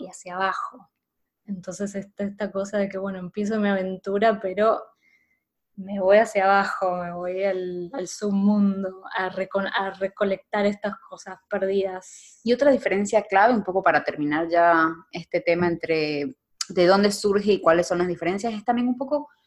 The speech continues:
Speaker 2: cómo termina. Y es como el, generalmente el Hero's Journey, es como, bueno, ellos con el pre-, the prize, whatever it is, es como mucho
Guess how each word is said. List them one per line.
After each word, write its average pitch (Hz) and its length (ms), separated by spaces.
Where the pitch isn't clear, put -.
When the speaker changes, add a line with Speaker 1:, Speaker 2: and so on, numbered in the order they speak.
Speaker 2:
cómo 185 240
termina. 170 720
Y 214 100
es 208 60
como 277 260
el, 214 160
generalmente 208 1000
el 190 120
Hero's 196 400
Journey, 214 280
es 196 100
como, 185 220
bueno, 180 260
ellos 214 640
con 165 180
el 156 200
pre-, 208 480
the 170 180
prize, 226 580
whatever 180 380
it 180 80
is, 202 680
es 175 120
como 208 200
mucho 202 240